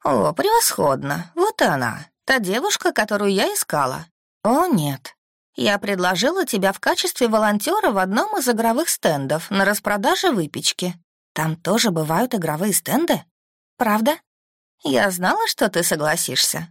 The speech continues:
поэтому не увидела в этом ничего особенного». Через плечо Тельмы я вижу, как мама смеется и качает головой. Она знает, что я бы никогда не согласилась.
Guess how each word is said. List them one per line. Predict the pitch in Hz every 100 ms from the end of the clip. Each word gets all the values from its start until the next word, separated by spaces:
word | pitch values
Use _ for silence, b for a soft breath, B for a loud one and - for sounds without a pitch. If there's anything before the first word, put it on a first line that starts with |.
| _
поэтому | 262 370 415 359
не | 240 220
увидела | 214 330 370 311
в | 214
этом | 208 214 214
ничего | 349 - 302 202
особенного». | 160 - 117 156 165 160 175 - _ _ _ _ _ _
Через | - 185 190
плечо | - 180 190
Тельмы | 165 247 302 180 165
я | - 185
вижу, | 175 180 175
как | 175 175
мама | 196 180
смеется | 165 175 175 294 - 175
и | 196
качает | 190 180 - 359 392
головой. | 196 175 165 156 165 - _ _ _ -
Она | 175 180
знает, | 175 170 196 185
что | - 180
я | 165 202
бы | 170
никогда | 170 190 190 180 185
не | 226 196
согласилась. | 196 196 254 - 202 143 -